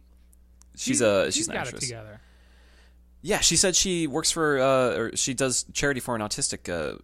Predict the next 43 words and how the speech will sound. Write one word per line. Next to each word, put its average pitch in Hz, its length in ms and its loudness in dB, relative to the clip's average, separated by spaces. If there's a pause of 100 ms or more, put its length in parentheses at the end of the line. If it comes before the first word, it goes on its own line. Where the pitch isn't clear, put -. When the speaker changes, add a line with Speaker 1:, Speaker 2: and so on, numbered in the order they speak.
(140)
Speaker 1:
fundraiser 92 640 -6
'cause 98 160 -8
she - 80 -6
has 92 140 -4
a 87 40 -2
son 127 200 0
in 87 100 -8
that. 78 240 -6
So - 100 -2
she's 110 220 0
Speaker 2:
Yeah. - 160 -4
Speaker 1:
familiar 120 340 0
with 104 140 0
raising 104 260 -2
money 113 140 -4
and 92 80 -6
everything. 85 280 -8
So 98 320 -2 (1500)
the, 117 160 0
the, 123 220 0
they 139 100 0
have 165 100 2
to 170 60 -4
make 170 120 -2
some 151 140 2
decisions, 107 580 2
and, 117 180 -4
and 117 140 -2
that's, 120 320 2
um, 98 520 0 (880)
the, 120 260 -2
making 113 280 -4
up 101 100 -10
the - 160 -10
menu. 78 400 -10 (600)
And 104 340 -2
the 104 40 -2
women 139 260 0
go 123 180 2
with 110 140 0
the 110 60 -6
choice 107 380 -2
of 98 300 -2